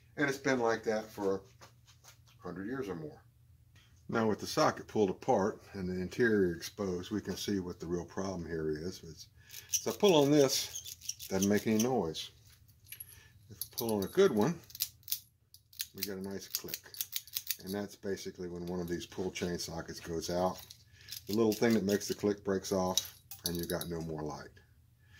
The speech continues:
I'm going to replace it with this, uh, Leviton socket, which, uh,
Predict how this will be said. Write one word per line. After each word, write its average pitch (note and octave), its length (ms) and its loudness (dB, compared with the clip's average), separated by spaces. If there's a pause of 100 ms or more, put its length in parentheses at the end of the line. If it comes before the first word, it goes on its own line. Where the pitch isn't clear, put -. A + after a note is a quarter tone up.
(460)
I'm F2+ 140 -6
going E2+ 180 0
to D#2+ 80 -4
replace G#2+ 380 4
it G2 100 -4
with F2+ 220 -4
this, F#2 400 -2
uh, E2 240 -6 (120)
Leviton G2 480 -2
socket, E2 460 -6 (540)
which, D3+ 260 2
uh, A#2 220 4